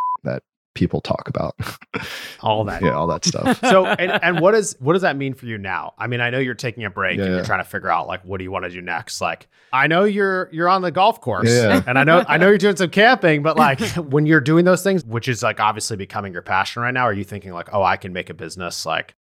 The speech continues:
Speaker 2: walk us through what your process is right now.
Speaker 1: Yeah, yeah.
Speaker 2: Um,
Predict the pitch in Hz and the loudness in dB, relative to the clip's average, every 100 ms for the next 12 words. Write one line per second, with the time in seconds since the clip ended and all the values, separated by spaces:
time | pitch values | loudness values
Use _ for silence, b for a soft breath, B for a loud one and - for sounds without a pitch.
0 | _ 156 196 240 254 - 180 160 131 123 | _ 2 2 2 -2 -2 0 2 2 0
1 | 123 - 127 107 101 98 _ _ _ _ | -2 -4 -6 -6 -8 -12 _ _ _ _
2 | _ - 139 120 120 - 113 98 - - | _ -4 2 2 2 -2 -4 -6 -10 -14
3 | - 113 104 95 90 90 90 87 90 85 | -8 -2 0 -2 -6 -8 -6 -6 -8 -8
4 | 85 98 90 82 80 80 - 101 98 92 | -2 0 2 0 -2 -4 -6 0 0 0
5 | 95 | -4